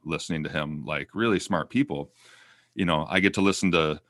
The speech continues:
Elon Musk explain to Joe Rogan why magnets can't solve everything in the future, you know? <laughs> And, uh, and I'll say to you, though, one big problem I have with Joe Rogan is over ninety percent of his guests are male.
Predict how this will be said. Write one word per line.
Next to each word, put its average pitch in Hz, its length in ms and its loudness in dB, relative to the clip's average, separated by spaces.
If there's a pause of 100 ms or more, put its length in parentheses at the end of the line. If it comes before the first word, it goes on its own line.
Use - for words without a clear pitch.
(320)
Elon 98 300 6
Musk 98 260 2
explain 85 480 0
to 76 440 -2
Joe 87 140 2
Rogan 82 360 2
why 85 220 4
magnets 80 600 0
can't - 320 -4
solve 78 300 0
everything 80 380 0
in 76 80 -6
the 73 80 -8
future, 78 500 -4
you 92 80 -4
know? 78 300 -6
<laughs> - 100 -16
And, 131 320 4
uh, 92 240 2 (760)
and 113 240 4
I'll 110 160 6
say 127 240 6
to 117 60 6
you, 113 160 8
though, 101 180 8
one 98 380 6
big 98 200 4
problem 104 340 2
I 85 60 2
have 80 160 -2
with 80 100 -6
Joe 87 160 0
Rogan 80 640 -2
is 82 580 -2 (1400)
over 113 380 8
ninety 95 320 6
percent 92 320 2
of 82 60 2
his 82 160 -2
guests 82 280 2
are 80 60 0
male. 76 420 -6